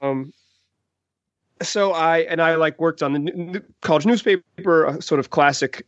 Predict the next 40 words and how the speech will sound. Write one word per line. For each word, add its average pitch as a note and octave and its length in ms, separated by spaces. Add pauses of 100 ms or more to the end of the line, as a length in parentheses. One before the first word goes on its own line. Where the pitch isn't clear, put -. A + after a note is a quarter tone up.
uh, A#2+ 340 (800)
young C3 380
journalism D3+ 480
things. D3+ 560 (480)
And D#3 260
I C#3+ 120
started D#3+ 280
interning F3 440
at D3 180
Oregon D#3+ 320
Live C#3 480
my B2 140
senior C#3+ 300
year C3+ 340
of A#2 540 (200)
college, C#3+ 560
and A#2+ 160
I A2+ 60
worked B2+ 300
there C#3+ 220
for, - 220 (160)
for A2+ 160 (320)
about B2+ 300
a F3 40
decade, D#3+ 420
eight, C#3 300
eight, D#3 240 (300)
eight D#3 160
or E3 60
so E3 180
years. D#3+ 460 (380)
Uh, B2 360
and C#3 260
I C3+ 120
started F#3 340
out D3 140
covering D#3 220
high D3+ 140
school D3+ 160
sports - 500